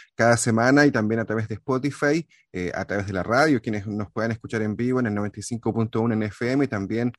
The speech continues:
que nos acompañan a través de la señal online en radiodec punto c l. Y como decía, a quienes nos escuchan también a través de Spotify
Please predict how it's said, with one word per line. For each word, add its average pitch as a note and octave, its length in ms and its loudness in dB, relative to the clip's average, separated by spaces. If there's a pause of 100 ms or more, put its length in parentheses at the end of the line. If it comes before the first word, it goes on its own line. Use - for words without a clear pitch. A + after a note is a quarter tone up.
(260)
que A#2 80 -4
nos G2+ 180 -2
acompañan A2 680 -4
a F2 100 -2
través G2+ 280 -6
de G#2+ 80 -4
la F#2+ 100 -4
señal G#2 420 -4
online A#2 640 -2 (260)
en G2 200 -6
radiodec A2 600 -2
punto A#2+ 280 -8
c D3+ 160 -2
l. D#3+ 100 2
Y - 40 0
como C3+ 180 4
decía, D3+ 400 2 (300)
a A2 80 -6
quienes C#3 200 2
nos C3 140 2
escuchan C#3 440 -2
también B2 260 -4
a A#2+ 60 -4
través A#2+ 200 -2
de A#2 100 -8
Spotify A#2+ 640 -4